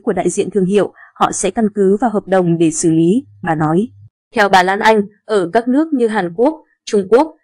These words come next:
khi các nghệ sĩ vướng scandal đời tư, sự nghiệp, các nhãn hàng lập tức có động thái quyết liệt.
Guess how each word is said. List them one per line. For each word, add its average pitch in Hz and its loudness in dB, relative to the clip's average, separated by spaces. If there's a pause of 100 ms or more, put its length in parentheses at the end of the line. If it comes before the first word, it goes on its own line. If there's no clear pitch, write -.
(160)
khi 214 -2
các 240 0
nghệ 214 0
sĩ 208 -2
vướng 202 0
scandal 208 0
đời 180 2
tư, 214 2 (200)
sự - -4
nghiệp, 220 0 (340)
các 247 -2
nhãn 220 -2
hàng 214 -2
lập 180 -2
tức 311 0 (140)
có 202 0
động 208 -4
thái 190 -2
quyết 277 0
liệt. 226 2